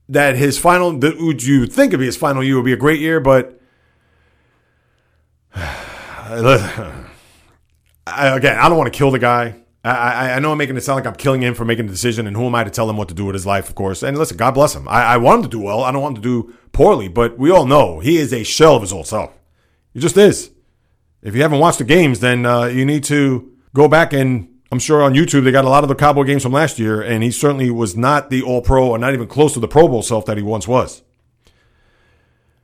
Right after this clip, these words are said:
The Cowboys shore their defensive line by getting Gerald McCoy, signing him for three years. Remember Robert Quinn, who had a very good year there last year. He moved on to the Bears.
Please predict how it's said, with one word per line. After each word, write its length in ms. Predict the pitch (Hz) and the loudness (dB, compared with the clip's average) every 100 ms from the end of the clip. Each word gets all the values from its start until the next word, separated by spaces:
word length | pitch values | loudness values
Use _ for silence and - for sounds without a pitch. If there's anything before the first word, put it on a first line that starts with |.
| _ _ _ _ _ - | _ _ _ _ _ -12
The 80 | |
Cowboys 600 | 98 147 156 156 156 156 | 0 4 4 4 4 2
shore 260 | 135 147 151 | -2 0 2
their 100 | 147 | 2
defensive 380 | 135 147 127 120 | 0 -2 -2 0
line 200 | 139 147 | 0 2
by 120 | 127 | -2
getting 580 | 123 135 139 131 127 - | 0 0 0 0 -4 -2
Gerald 320 | 107 135 135 | 4 6 6
McCoy, 640 | 113 - 147 160 160 160 135 _ _ _ _ | 4 0 4 6 4 2 -6 _ _ _ _
signing 280 | - 147 127 | -6 -4 -2
him 140 | 143 | -4
for 80 | 135 | -4
three 220 | 127 143 | -4 0
years. 640 | 143 143 139 139 139 - _ | 2 2 0 -2 -6 -16 _
Remember 300 | 117 127 123 | -6 -2 -2
Robert 380 | 107 123 135 123 | 2 2 2 0
Quinn, 440 | 135 151 151 143 | -4 -2 -2 -4
who 280 | 113 117 110 | -2 0 0
had 120 | 120 117 | -2 0
a 40 | |
very 200 | 123 139 | 0 2
good 140 | 131 | 2
year 160 | 127 131 | 0 0
there 160 | 123 117 | 2 2
last 320 | 127 139 - | 2 0 0
year. 400 | 131 131 123 - _ _ _ _ _ _ | 0 0 -2 -10 _ _ _ _ _ _
He 120 | 135 | 2
moved 200 | 139 127 | 4 4
on 120 | 135 | 2
to 80 | 113 | 2
the 80 | 107 | -2
Bears. 640 | 98 135 139 143 139 - | 2 4 4 2 -2 -12